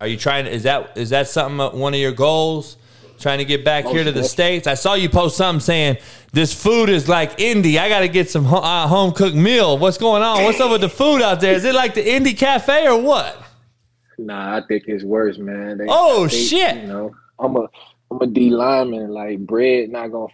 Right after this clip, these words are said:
Speaker 2: fill me up. So, you know, like, they, they have a bunch of pasta and bread and stuff like that. So, you know, I gotta get some real food.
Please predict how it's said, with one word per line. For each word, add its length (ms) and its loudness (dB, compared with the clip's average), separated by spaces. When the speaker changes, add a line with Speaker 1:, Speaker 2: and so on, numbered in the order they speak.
Speaker 2:
fill 180 0
me 240 -6
up. 220 -4
So, 180 -10
you 160 -6
know, 240 -12
like, 460 -10
they, 200 -16
they 140 -14
have 160 -6
a 80 -6
bunch 260 -14
of 80 -20
pasta 460 -12
and 320 -12
bread 440 -2
and 160 -16
stuff 320 -4
like 320 -8
that. 200 -4
So, 340 -16
you 120 -20
know, 120 -16
I 140 -14
gotta 200 -10
get 220 -10
some 140 -20
real 320 0
food. 300 -8